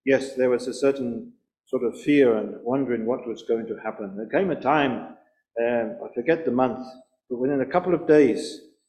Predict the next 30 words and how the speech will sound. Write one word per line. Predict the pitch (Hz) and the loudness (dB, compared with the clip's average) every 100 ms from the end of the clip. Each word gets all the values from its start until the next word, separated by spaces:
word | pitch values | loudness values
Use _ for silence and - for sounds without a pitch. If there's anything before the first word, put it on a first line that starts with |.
| _ _ _ _ - | _ _ _ _ -4
uh, | 113 117 | -2 0
my | 117 131 | 2 4
optician | 131 131 180 165 127 - | 4 4 2 2 -2 0
passed | 127 123 123 | 0 0 2
away, | 113 | 2
Doctor | 107 131 - 123 | 2 0 0 -4
Mohammadi. | 113 131 135 127 104 | -2 0 2 2 -2
Uh, | - 101 107 - | -8 -10 -12 -10
he, | 107 110 98 98 104 - _ _ _ _ _ - | -10 -8 -10 -12 -16 -20 _ _ _ _ _ -8
he, | |
he | 113 110 110 - | -6 -4 -4 2
passed | 131 131 | 2 4
away, | 120 123 107 - - - - _ _ | 4 6 6 0 -8 -16 -20 _ _
my, | 117 120 | -8 -2
my | 123 | 0
sort | 123 127 | 2 2
of | 120 | 2
age, | 120 104 - | 2 2 -2
a | - | 0
friend. | 135 104 - - _ _ _ _ _ - | 0 0 -6 -16 _ _ _ _ _ -6
And | 117 | 0
then | 131 | 2
there | 139 | 4
was | 127 131 | 2 0
a | |
teacher | 131 175 143 120 - | 2 2 4 0 0
from | 123 123 | -4 -2
the | 113 | -2
children's | 139 139 131 113 | 2 4 2 -4
school, | - 156 117 - - | 4 6 6 2 -8